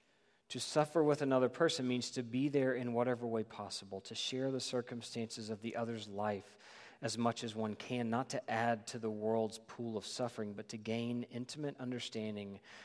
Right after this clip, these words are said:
of what the other requires. What we usually learn once we are there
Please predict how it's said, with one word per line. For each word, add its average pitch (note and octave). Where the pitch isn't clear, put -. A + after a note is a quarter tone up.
of A2+
what A2+
the A2+
other A2+
requires. F#2+
What B2+
we C#3
usually D3
learn A#2+
once A#2+
we B2+
are B2
there G#2+